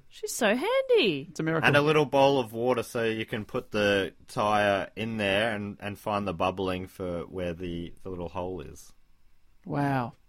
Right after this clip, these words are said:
Speaker 1: She's good.
Speaker 3: Hmm.
Speaker 1: <laughs>
Speaker 3: He's
Speaker 1: Um,
Speaker 3: very
Speaker 1: so
Speaker 3: good.
Speaker 1: thank you very much, Annabeth Larrabee. Amazing name as well. And I'd also like to thank, from just around the corner in Brunswick, Victoria, I would love to thank Dominic Stevenson.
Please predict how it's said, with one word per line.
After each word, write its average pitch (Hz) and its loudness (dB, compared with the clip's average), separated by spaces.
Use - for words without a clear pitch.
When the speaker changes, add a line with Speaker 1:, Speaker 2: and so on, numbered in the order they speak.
Speaker 1:
She's 180 -6
good. 147 -8
Speaker 3:
Hmm. 90 -12
Speaker 1:
<laughs> 262 0
Speaker 3:
He's - -2
Speaker 1:
Um, 185 6
Speaker 3:
very 185 -4
Speaker 1:
so 208 2
Speaker 3:
good. 190 -4
Speaker 1:
thank 262 4
you 247 -2
very 185 4
much, 185 0
Annabeth 170 -2
Larrabee. 175 2
Amazing 196 0
name 143 -4
as 143 -10
well. 156 0
And 214 6
I'd 233 8
also 339 6
like 185 4
to - -8
thank, 156 -4
from 190 -6
just 294 -4
around 381 0
the 370 -4
corner 170 2
in 156 -2
Brunswick, 302 2
Victoria, 151 2
I 247 4
would 294 6
love 185 4
to 185 -4
thank 165 -4
Dominic 247 4
Stevenson. 175 -2